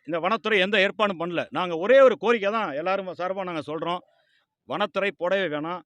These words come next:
ஹைவேஸ் எந்த நேரமும் போட ரெடியா இருக்காங்க. ஏன் இந்த வனத்துறை இதை ஏன் தடுக்குது? இதை முக்கியமான கேள்வி என்னன்னா, முப்பது வருஷமா பராமரிச்சது யூனியன் ஆஃபீஸ்ல பராமரிச்சாங்க, நெடுஞ்சாலைத்துறை பராமரிச்சாங்க. இப்ப திடீர்னு பார்த்தோம்னா, வனத்துறை இந்த ரெண்டு மூணு வருஷமா அந்த சாலையை போட விடாம தேக்கிட்டு இருக்காங்க.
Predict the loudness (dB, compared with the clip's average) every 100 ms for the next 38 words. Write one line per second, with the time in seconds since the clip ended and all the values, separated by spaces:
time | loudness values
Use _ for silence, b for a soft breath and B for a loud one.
0 | -8 -6 -4 -6 -6 -6 -2 0 2 0
1 | -2 0 2 2 0 2 2 2 -4 -6
2 | -2 0 0 -2 -2 -4 -2 -2 -2 -2
3 | -2 -2 -2 -2 -2 -6 -8 -8 -8 -8
4 | -6 -4 0 0 -2 _ _ _ -2 0
5 | 0 -4 -8 -6 -6 -6 _ -6 4 6
6 | 8 6 6 6 6 6 6 4 6 6
7 | 4 b b b b b 2 6 6 6
8 | 4 4 2 4 4 4 2 2 2 4
9 | 4 6 6 4 4 2 4 4 6 4
10 | 4 2 2 0 2 2 4 6 6 6
11 | 4 2 2 4 2 2 0 2 4 2
12 | 4 4 4 4 4 4 6 6 6 6
13 | 8 8 6 6 6 4 4 4 4 4
14 | 2 4 4 4 2